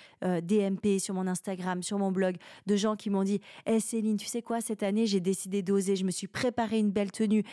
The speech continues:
cette année, je vais mettre des paillettes sur mes joues, euh, ou alors, euh, Céline, cette année, bah, tu sais quoi, tu m'as inspirée, j'ai osé, j'ai mis un chapeau. » Ça faisait tellement longtemps que j'avais envie, j'osais pas, bah, j'ai mis une jolie robe bohème, une jolie robe longue, j'ai mis des Santiago, j'ai mis des boots,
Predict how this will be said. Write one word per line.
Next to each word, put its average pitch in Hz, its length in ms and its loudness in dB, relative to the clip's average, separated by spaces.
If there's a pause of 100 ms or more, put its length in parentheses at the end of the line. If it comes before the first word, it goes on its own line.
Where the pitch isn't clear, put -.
(140)
cette 226 220 -6
année, 226 180 0
je 214 80 0
vais 202 80 2
mettre 190 140 2
des 185 100 0
paillettes 220 380 2
sur 214 160 -2
mes 214 160 4
joues, 202 260 2 (240)
euh, 185 200 0
ou 202 120 2
alors, 208 300 2
euh, 185 120 2
Céline, 226 320 0
cette - 140 -6
année, 226 180 2
bah, 202 140 0
tu - 80 -12
sais 240 80 0
quoi, 247 160 -2
tu - 140 -4
m'as 196 140 2
inspirée, 226 500 0
j'ai 185 260 0
osé, 240 380 2
j'ai 196 140 2
mis 220 160 4
un 208 100 2
chapeau. » 214 400 0 (480)
Ça - 180 -6
faisait 208 160 -4
tellement 247 320 0
longtemps 254 200 2
que 233 40 0
j'avais 208 220 2
envie, 226 320 2
j'osais 202 320 2
pas, 226 200 2
bah, 208 120 2
j'ai 190 140 0
mis 214 100 2
une 208 320 2
jolie 226 260 0
robe 220 180 0
bohème, 220 420 0 (220)
une 202 100 2
jolie 233 280 0
robe 220 240 0
longue, 220 320 2 (300)
j'ai 208 140 2
mis 233 100 4
des 233 100 0
Santiago, 233 640 -4
j'ai 190 140 0
mis 226 120 2
des 233 140 2
boots, 226 380 0